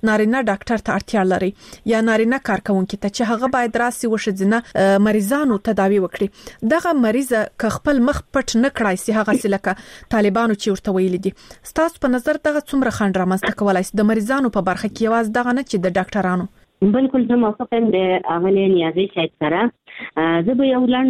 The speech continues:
Speaker 2: مثال درته ورکړم. اه، په نسایي ولادي څانګه کې فرض مثال یو مریض ده،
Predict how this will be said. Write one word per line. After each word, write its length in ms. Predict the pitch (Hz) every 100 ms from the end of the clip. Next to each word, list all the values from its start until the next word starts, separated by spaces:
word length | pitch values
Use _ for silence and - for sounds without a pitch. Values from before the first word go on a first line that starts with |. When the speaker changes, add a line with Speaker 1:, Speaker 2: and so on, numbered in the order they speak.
| 240
Speaker 2:
مثال 300 | 233 233 220
درته 240 | 214 214 202
ورکړم. 340 | 208 196 190 185 180 165
اه، 320 | 160 165 160 156 165
په 60 | 160 165
نسایي 440 | 170 170 185 226
ولادي 420 | 269 233 190 196 269
څانګه 400 | 233 226 202 175
کې 300 | 196 214 196 -
فرض 200 | 202 190
مثال 400 | 185 269 269 247
یو 100 | 208
مریض 340 | 196 233 226
ده، 240 | 233 233